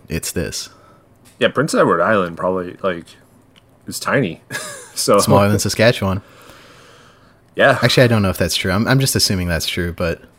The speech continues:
Speaker 2: Population is a hundred and forty-five thousand people.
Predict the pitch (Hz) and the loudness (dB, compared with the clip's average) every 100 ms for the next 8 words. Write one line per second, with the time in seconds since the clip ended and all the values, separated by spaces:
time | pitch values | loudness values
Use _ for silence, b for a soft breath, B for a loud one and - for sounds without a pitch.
0 | _ - 117 131 117 113 - 120 117 117 | _ -2 0 2 0 0 -2 -2 -2 -4
1 | 113 113 98 104 101 98 90 - 113 123 | -4 -8 -8 -8 -6 -8 -12 -6 -2 0
2 | 120 117 104 - - 95 101 95 98 92 | -2 -4 -6 -10 -12 -10 -10 -10 -8 -8
3 | - 82 78 80 80 - - | -8 -8 -8 -10 -16 -20 -20